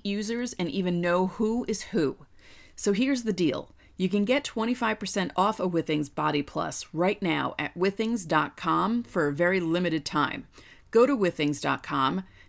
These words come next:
W I T H I N G S dot com slash M L B to get twenty-five percent off Body Plus Body Composition Scale. That's W I T H I N G S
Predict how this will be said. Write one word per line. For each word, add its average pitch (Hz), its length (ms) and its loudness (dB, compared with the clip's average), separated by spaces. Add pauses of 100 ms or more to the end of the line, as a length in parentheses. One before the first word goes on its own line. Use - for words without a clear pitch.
W 190 480 0
I 170 260 2
T 190 400 -4
H 175 420 -2
I 175 320 -2
N 170 260 -2
G 165 360 -4
S 170 320 -2 (100)
dot 160 320 -2
com 214 480 0 (100)
slash 165 560 -2
M 190 160 2
L 175 140 2
B 185 440 -2 (180)
to 180 120 0
get 170 160 2
twenty-five 208 580 0
percent 185 400 -2
off 175 260 0 (200)
Body 175 280 2
Plus 180 460 -2 (380)
Body 156 240 4
Composition 147 640 -4
Scale. - 440 -8 (380)
That's 175 300 0 (100)
W 208 420 0
I 190 180 2
T 190 380 -4
H 175 380 -2 (120)
I 175 280 0
N 170 240 -2
G 156 320 -4
S 185 320 0